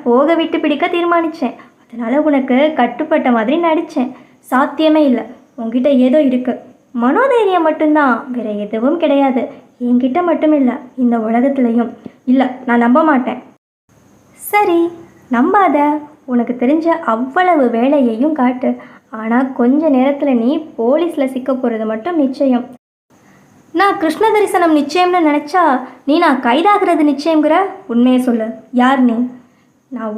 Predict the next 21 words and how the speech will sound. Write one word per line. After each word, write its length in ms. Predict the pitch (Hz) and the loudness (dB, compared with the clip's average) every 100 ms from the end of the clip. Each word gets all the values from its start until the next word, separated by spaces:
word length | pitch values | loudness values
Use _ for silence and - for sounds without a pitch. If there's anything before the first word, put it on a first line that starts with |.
| 226 | 0
உண்மையில 460 | 247 269 233 247 | 2 2 2 2
ஒரு 180 | 302 233 | 2 2
நார்த்திகன். 560 | 240 220 240 240 220 - - - _ | 0 -4 -6 -6 -6 -8 -14 -20 _
பொழப்புக்காக 760 | 226 220 247 311 320 294 277 285 | -6 -2 -2 -2 0 0 2 0
சமாதியை 600 | 311 240 247 320 339 330 | 0 0 2 2 2 0
பார்த்துக்கிட்ட 500 | 320 302 302 311 302 | 0 0 -2 -2 0
ஒருத்தன். 500 | 294 277 277 254 - - _ _ - | 2 0 0 -2 -2 -10 _ _ -16
கிருஷ்ணன்கிறது 760 | 294 - 370 359 285 220 233 | -16 -12 -8 -4 -2 -2 0
ஒரு 160 | 262 233 | 0 0
அழகான 580 | 214 220 220 233 226 277 | -2 -4 -4 -4 -2 0
கற்பனை. 420 | 277 262 247 233 302 - _ _ | -2 -2 -2 -2 -6 -18 _ _
இந்த 260 | 254 226 220 | -4 -2 0
ஊர் 260 | 240 311 | 0 0
விஷயம், 600 | 254 240 240 220 226 247 | 0 -2 -4 -4 -2 -4
அந்த 220 | 247 214 | -4 -4
ஏடுகள், 640 | 214 220 262 262 240 220 220 | -4 -2 0 0 -2 -4 -6
அதோட 240 | 214 214 214 | -6 -4 -4
உள்ளடக்கம் 800 | 220 240 269 247 233 226 247 - - _ | -2 0 0 -2 -2 -4 -4 -8 -20 _
எல்லாமே 720 | 226 233 262 277 240 247 311 | -6 -2 0 2 2 2 -2
காவிய 480 | - 226 247 302 311 | -4 -2 0 2 2
பொய்கள். 460 | 302 285 285 262 | 2 0 0 0